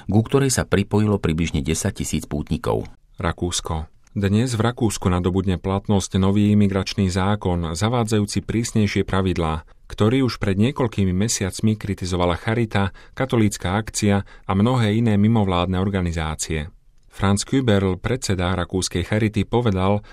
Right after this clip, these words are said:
Speaker 2: že je veľmi nespokojný s reformou, napriek tomu, že predstavuje miernejšiu verziu návrhu zákona predstaveného vo februári tohto roka. Küberl odsúdil najmä prax administratívneho predlžovania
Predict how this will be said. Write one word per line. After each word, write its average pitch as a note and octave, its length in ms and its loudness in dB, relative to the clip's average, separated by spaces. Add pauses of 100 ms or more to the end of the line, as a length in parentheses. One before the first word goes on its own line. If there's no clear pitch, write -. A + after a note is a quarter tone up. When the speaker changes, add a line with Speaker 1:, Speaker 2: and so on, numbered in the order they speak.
(140)
Speaker 2:
že F#2+ 240 0
je F2+ 80 -2
veľmi A#2+ 320 4
nespokojný G2 640 0
s G2 80 -2
reformou, F2 640 0 (160)
napriek B2 400 0
tomu, G2+ 320 4
že F2 80 0
predstavuje G#2+ 560 0
miernejšiu G2+ 800 0
verziu F#2 480 2
návrhu F2 480 0
zákona F#2 480 -2
predstaveného F#2 800 0
vo F2+ 80 -2
februári F2 640 0
tohto F2+ 320 -4
roka. F2 320 -4 (220)
Küberl A2+ 560 2
odsúdil B2 400 -4
najmä A2+ 320 0
prax F#2 480 -6
administratívneho G2+ 1120 0
predlžovania G2 880 0